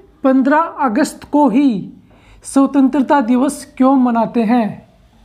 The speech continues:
इसका क्या कारण है, क्या रहस्य है? अगर आपने अभी तक चैनल सब्सक्राइब नहीं किया तो कर लीजिए, ताकि टाइम पर आपको लेटेस्ट नोटिफिकेशन मिलती रहे। साथियों, कई बार हमारे दिमाग में ये क्वेश्चन आता है कि जो हम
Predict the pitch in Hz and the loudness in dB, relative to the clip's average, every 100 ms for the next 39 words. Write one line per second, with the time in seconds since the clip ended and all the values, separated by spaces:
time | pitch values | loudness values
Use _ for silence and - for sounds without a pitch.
0 | - - - 262 311 - 277 262 262 240 | -12 -10 -2 -2 -2 -2 -2 -2 0 -2
1 | 233 214 208 262 269 240 240 262 214 190 | 0 -2 -2 0 0 0 -2 -2 -2 -2
2 | 165 - - - - - - 262 262 277 | -6 -16 -20 -20 -20 -20 -4 -2 0 0
3 | 294 294 277 302 294 294 269 262 262 254 | 0 -2 -2 -2 -2 0 0 0 -2 0
4 | 269 247 285 262 262 240 254 262 202 233 | 0 2 0 0 0 0 -2 0 2 2
5 | 285 320 - - - 254 233 214 262 262 | 2 -2 -10 -20 -4 -2 0 0 0 0
6 | 262 254 277 330 392 - - 226 247 254 | -2 0 0 -2 -4 -14 -8 -4 -2 -2
7 | 254 214 214 226 254 370 - - 214 214 | -2 -4 -2 -2 0 -4 -6 -6 -2 -2
8 | 233 208 175 - - - - - 269 277 | 0 0 -2 -10 -20 -20 -10 -4 -2 0
9 | 311 381 - - - 285 311 311 294 277 | 0 -2 -6 -20 -8 -2 0 0 -2 0
10 | 302 254 285 302 262 311 311 277 285 277 | -2 0 0 0 0 0 -2 -2 0 -2
11 | 269 233 254 349 - - - - 294 226 | 0 0 0 -2 -8 -20 -20 -4 -2 0
12 | 285 320 349 - 240 311 | 0 0 -2 -2 -2 -2